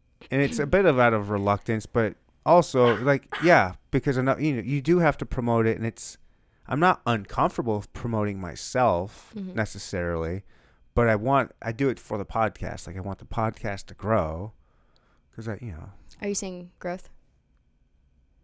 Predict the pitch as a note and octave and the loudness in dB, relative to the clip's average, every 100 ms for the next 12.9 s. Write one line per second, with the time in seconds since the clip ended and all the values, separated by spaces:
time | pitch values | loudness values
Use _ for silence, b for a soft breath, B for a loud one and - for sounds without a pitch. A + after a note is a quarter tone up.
0 | _ _ _ _ _ _ _ _ _ _ | _ _ _ _ _ _ _ _ _ _
1 | _ _ _ _ _ E3 D#3 C#3+ D3 G2 | _ _ _ _ _ 2 6 6 4 -2
2 | E3+ - D#3+ E3 D3 C3 - C3 A#2 G#2+ | -4 2 2 0 -6 -6 -4 -4 -4 0
3 | A2+ G2+ G2 - - - _ _ _ _ | 4 4 2 -4 -18 -20 _ _ _ _
4 | _ _ _ _ - F#3+ A3 D3+ D3 - | _ _ _ _ -4 -2 4 6 6 4
5 | A#3 F#3+ E3 E3 E3+ E3+ E3+ F#3 C#3+ A#2+ | 0 -2 -4 -6 -10 -12 -12 -10 -6 0
6 | E3+ D#3 B2+ A2+ G2+ F#2 A#2+ - A#2 A#2 | 4 4 4 0 -4 -8 -8 -4 -4 -2
7 | A2+ C3+ D3 C#3+ B2 A2 - - A#2+ G2 | 0 -2 -2 -4 -4 -8 -12 -8 -4 -4
8 | E2+ - - A#2 B2+ - A2+ A2+ A#2 A#2 | -6 -14 -4 -4 -4 -6 -4 -2 -2 -2
9 | G#2+ G2+ G#2+ A#2 B2 B2+ C3+ C#3+ C#3+ b | -4 -6 -2 0 2 0 -4 -8 -10 b
10 | b b b _ C4+ C4 C#4 C#4 C#4 E4 | b b b _ -8 -2 0 0 -2 -4
11 | E4 A#3+ F3 E3 A#2 B2 F#2+ A#2+ A2+ A2 | -2 2 2 4 4 4 4 4 2 0
12 | A2 A#2 - B2+ A#2+ - B2+ B2 | -2 0 2 2 0 0 4 4